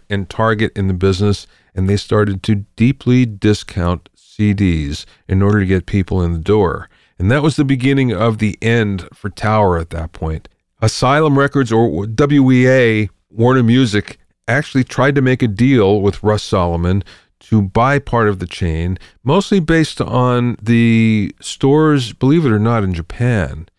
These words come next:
because they were big, big profit centers. Still are today, actually. And Russ actually turned it down, which was something that he regretted many years later.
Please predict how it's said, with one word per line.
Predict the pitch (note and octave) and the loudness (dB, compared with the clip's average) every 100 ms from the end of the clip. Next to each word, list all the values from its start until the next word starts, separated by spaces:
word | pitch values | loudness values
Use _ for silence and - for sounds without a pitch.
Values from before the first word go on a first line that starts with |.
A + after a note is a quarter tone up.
| _ _ _ _ | _ _ _ _
because | - - A2 G2+ | -12 -4 -2 0
they | F#2+ | 0
were | A#2 A2 | 0 0
big, | G2+ - C3+ A2 | 0 0 0 0
big | G2 A2 G2+ - | -2 -2 -2 -8
profit | - C#3 - | -4 -4 -4
centers. | - E2+ D#2+ - - - _ _ | -8 -8 -8 -10 -16 -18 _ _
Still | - - F#3 | -20 -2 2
are | F3+ E3 | 2 2
today, | - C#3 C#3 D#2 | 0 0 0 0
actually. | C2+ - - - - _ | -4 -10 -16 -18 -20 _
And | A2+ | 2
Russ | B2+ D3+ D3+ | 2 0 0
actually | C#3+ - A2+ | -2 -4 -6
turned | - C#3 A#2 | -2 -2 -2
it | - | -2
down, | B2 B2+ A#2 A2+ G#2+ | 0 0 0 -2 -4
which | G#2 A2 | -6 -6
was | A2 | -6
something | - B2 A#2 G2+ | -4 -2 -2 0
that | G2 | 0
he | B2 | 0
regretted | A#2 G2 G#2+ G#2+ G#2+ F2 | 0 0 0 2 2 0
many | F#2+ F#2 | -2 0
years | F2 E2+ D#2+ | -2 -2 -2
later. | F2 G2+ F2 C#2+ | 0 0 0 -4